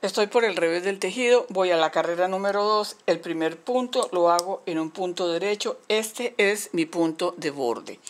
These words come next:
Empiezo el diseño bordado de la siguiente manera,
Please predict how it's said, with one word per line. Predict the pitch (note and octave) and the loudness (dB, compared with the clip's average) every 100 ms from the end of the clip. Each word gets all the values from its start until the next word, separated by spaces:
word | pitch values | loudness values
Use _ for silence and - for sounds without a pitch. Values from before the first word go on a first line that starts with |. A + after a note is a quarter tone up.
| - - - _ - | -18 -20 -20 _ -2
Empiezo | F3+ G3 G#3+ G#3 A3+ | -2 0 0 0 -4
el | |
diseño | F3+ E3+ F#3 F#3 F#3+ | -4 -4 -2 0 0
bordado | E3+ D#3 D3+ D#3 | 0 2 2 2
de | |
la | E3 | 0
siguiente | D#3+ C3+ C3 B2 D3+ | -4 -6 -8 -6 -6
manera, | D3+ A#2 F#2+ F2 | -6 -6 -6 -8